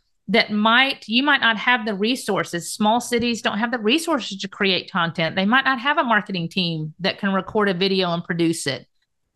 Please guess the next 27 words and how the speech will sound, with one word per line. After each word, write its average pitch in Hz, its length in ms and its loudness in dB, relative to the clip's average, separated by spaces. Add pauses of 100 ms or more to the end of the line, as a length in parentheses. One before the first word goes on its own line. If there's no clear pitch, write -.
(180)
And 226 280 2
I 226 140 4
wanted 269 300 -2
to 233 80 -2
give 233 300 2
to 233 220 -2
our 208 340 2
other 220 260 2
cities 220 720 -2 (400)
that 233 160 2
say, 233 300 2
"At 220 160 -2
least 262 340 0
this 339 160 -2
is 233 160 -6
a 190 80 4
tool 226 500 2
we 262 140 -2
can 262 180 -2
use 262 520 -2 (320)
that - 180 0
could 294 380 2
help 226 320 0
us 208 340 -2
start 196 560 0
the 180 80 -4
process." - 760 -6